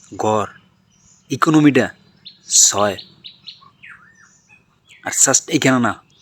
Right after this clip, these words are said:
বুমরার অভিষেক হওয়ার পর থেকে এখন পর্যন্ত বুমরাহ যা দেখাইতে আছে,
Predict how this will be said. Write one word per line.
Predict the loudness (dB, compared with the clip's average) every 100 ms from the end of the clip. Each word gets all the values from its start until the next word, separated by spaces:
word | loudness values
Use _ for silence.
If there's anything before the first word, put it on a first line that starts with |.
| -6
বুমরার | 0 0
অভিষেক | 0 2 2 4
হওয়ার | 0 0
পর | -2 -4
থেকে | -2 -2
এখন | -2 -2
পর্যন্ত | -2 -2
বুমরাহ | 0 0
যা | 0
দেখাইতে | -2 0 2 2
আছে, | 2 0